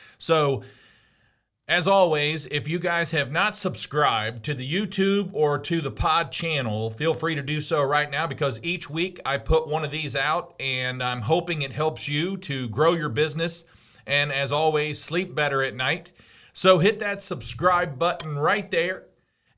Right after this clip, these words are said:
and turn on your notifications so on every Tuesday when I put out a new episode, you'll be one of the first to see it. So why is it so important to be real?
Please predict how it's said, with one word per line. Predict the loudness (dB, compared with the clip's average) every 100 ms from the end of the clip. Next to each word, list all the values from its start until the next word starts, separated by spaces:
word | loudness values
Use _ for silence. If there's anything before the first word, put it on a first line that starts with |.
| -4
and | -2 0 -2 -2 -4 -6 -6
turn | 0 2 4
on | 2
your | 2
notifications | 2 0 -2 -2 -2 -2 -4 -6 -2
so | -2 -2
on | -2 -4 0
every | -2 0 -4
Tuesday | -2 -2 -2 -2 0 0 0 -4 -8 _ _ _
when | -4 -2
I |
put | 0 2 4
out | 2
a | 0
new | 0 0
episode, | -2 -2 -4 2 2 0
you'll | -4
be | -4 0
one | 2 2
of | 0
the |
first | -2 2 2 0 -4
to | -6
see | -6 -6 -6 -10
it. | -12 -16 -20 -20 _ _ _ _ -20 -20 -20 _ -10
So | 0 4 4 4 0 -6
why | -2 0 2
is | 2 0 0
it | 0 -2 -4
so | -6 -2 2 2 0
important | -2 -2 2 2 0 -6 -10 -14 _ _ _ _ _ _ _ _ _
to | -6 -4 -2 -2 -4 -6 -10
be | -8 -6 -6
real? | -6 -6 -6 -8 -14